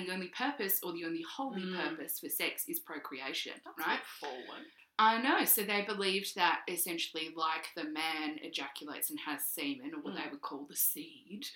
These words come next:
Speaker 1: <laughs> I know,
Speaker 2: Mm,
Speaker 1: creepy.
Speaker 2: yuck.
Speaker 1: That a woman also ejaculated and mixed her seed with the man's seed, and from
Speaker 2: Right.
Speaker 1: that you would get procreation,
Speaker 2: Hmm.
Speaker 1: right? So we really cared
Speaker 2: Look
Speaker 1: about
Speaker 2: at these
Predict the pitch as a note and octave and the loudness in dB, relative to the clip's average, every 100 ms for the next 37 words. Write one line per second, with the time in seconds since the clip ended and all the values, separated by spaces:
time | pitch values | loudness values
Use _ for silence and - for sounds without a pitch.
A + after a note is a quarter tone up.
0 | - - - - - - - - - - | -12 -8 -4 4 6 6 8 12 12 12
1 | C#4 - - - - - D#3 - C3+ - | 4 6 4 4 -2 -2 0 0 -2 -2
2 | - - - - - _ _ - F#3 - | -4 -6 -8 -8 -12 _ _ -14 -12 -14
3 | _ - E3+ - - _ - E3+ E3+ F#3 | _ 2 4 2 -6 _ 0 2 4 2
4 | E3+ E3 F3 E3 E3 - D3+ D3 C#3 - | 2 0 2 4 2 -2 -2 -2 -2 -4
5 | E3 D3+ - - E3 - - E3+ - - | -4 -4 -4 -8 -8 -8 -8 -8 -8 -6
6 | D#3+ D3+ C#3 - D#3 D3 - - - D3+ | -6 -6 -6 -8 -8 -8 -6 -8 -4 -4
7 | - C#3+ - - - D#3+ D3+ D3+ D3+ - | -2 -4 -6 -10 -12 -4 0 2 0 -2
8 | D#3 B2+ - C#3+ D#3+ D#3+ D3 D3 C3 - | -2 -4 -2 -2 0 0 0 -2 -2 -2
9 | - - - - F#3+ D3+ - - - - | -6 -20 -14 -6 -2 -2 -4 -6 -6 -6
10 | - - - - - C#4 _ - - - | -6 -4 -4 -4 -8 -14 _ -4 0 2
11 | C4 - - - - _ _ _ _ _ | 0 -4 -18 -20 -20 _ _ _ _ _
12 | _ - - - A3 A#3+ C4 D#4+ - A3+ | _ -6 2 4 4 4 6 6 4 4
13 | D4 F3+ D#3+ D#3 A#3 | 4 4 6 6 6